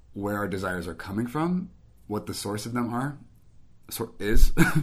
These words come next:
<laughs> um, because this conversation is naturally going to lead to that place. And I think by and large, the biggest reason we have the conversation of being spirit-led is w-, we don't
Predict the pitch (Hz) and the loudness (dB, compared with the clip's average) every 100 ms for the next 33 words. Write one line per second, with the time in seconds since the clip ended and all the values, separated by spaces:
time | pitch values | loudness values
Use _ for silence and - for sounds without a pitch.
0 | - - - - 147 143 - - - - | -2 -6 -4 0 2 2 2 -2 -4 -6
1 | - - - - 139 123 123 123 107 110 | -8 -16 -10 -4 -2 0 -2 -2 -2 -6
2 | 107 107 98 95 90 90 87 85 87 85 | -8 -8 -6 -8 -8 -10 -10 -12 -12 -12
3 | 82 78 80 73 71 67 - 76 - - | -12 -12 -12 -12 -14 -16 -16 -16 -16 -14
4 | 92 87 92 90 92 90 90 87 82 92 | -12 -10 -10 -10 -8 -8 -8 -8 -10 -12
5 | 92 92 92 90 90 87 - - - - | -10 -10 -8 -8 -8 -12 -14 -20 -20 -12
6 | 101 90 101 123 117 113 98 90 90 87 | -10 -6 -4 -4 -4 -6 -8 -8 -8 -10
7 | 87 85 90 80 90 87 87 - 85 82 | -12 -10 -12 -10 -10 -10 -10 -12 -14 -12
8 | 85 78 - 110 117 90 90 90 - - | -14 -14 -12 -6 -4 -4 -6 -10 -14 -20
9 | - - - - - - _ _ _ _ | -20 -20 -20 -20 -20 -20 _ _ _ _
10 | - - - - - _ _ - - - | -20 -20 -20 -20 -20 _ _ -20 -20 -16
11 | 110 110 107 - 107 113 110 113 117 | -10 -10 -12 -16 -6 -4 -2 -2 -4